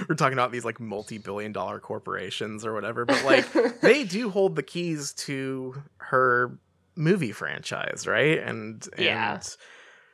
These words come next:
Speaker 1: it'll be interesting to see if this moves the needle for them. Like, like, not, again, as always, not for the right reasons, but, like, seeing the, like, pummeling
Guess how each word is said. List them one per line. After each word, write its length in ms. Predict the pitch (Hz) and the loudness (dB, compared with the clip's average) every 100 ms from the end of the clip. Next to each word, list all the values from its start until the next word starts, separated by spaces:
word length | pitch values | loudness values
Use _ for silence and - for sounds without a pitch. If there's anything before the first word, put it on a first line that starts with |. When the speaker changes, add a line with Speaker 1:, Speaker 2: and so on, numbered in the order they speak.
| _ | _
Speaker 1:
it'll 160 | - 131 | 2 4
be 140 | 135 135 | 4 4
interesting 420 | 147 151 - 120 | 4 2 0 0
to 60 | 110 | 0
see 960 | - 131 131 131 131 135 135 135 139 - _ _ _ _ _ _ - | 2 2 2 2 0 -2 -2 -4 -6 -10 _ _ _ _ _ _ 2
if 180 | 139 - | 4 4
this 480 | 120 131 - - | 4 6 4 0
moves 320 | 120 123 139 - | 0 0 0 2
the 100 | 131 | 4
needle 300 | 143 175 95 | 6 4 2
for 240 | - - | -2 -4
them. 340 | 50 50 123 - _ | -4 -8 -8 -12 _
Like, 360 | - 110 101 - - - - _ | 0 0 0 -8 -16 -20 -20 _
like, 320 | 101 98 - - - - - - 120 139 _ _ 190 - _ 85 71 | -2 -2 -4 -20 -20 -20 -20 -20 -20 -20 _ _ -20 -20 _ -20 -18
not, 440 | 82 123 123 101 - | -8 2 4 4 0
again, 300 | 127 147 120 | 2 2 2
as 200 | 123 139 | 0 4
always, 400 | 139 127 104 107 | 4 4 0 0
not 180 | 123 - | -2 -2
for 80 | |
the 80 | 123 | -2
right 220 | 123 131 123 | 2 2 2
reasons, 480 | 143 143 120 107 - | 0 -2 -4 -10 -8
but, 220 | 107 - | -8 -6
like, 340 | 104 101 - - - - _ _ | -6 -8 -10 -20 -20 -20 _ _
seeing 420 | - - 143 143 135 | -4 0 2 2 2
the, 100 | 123 | 2
like, 300 | 107 - - | 2 -2 -4
pummeling 720 | - 135 131 110 85 82 | 2 4 4 2 -2 -8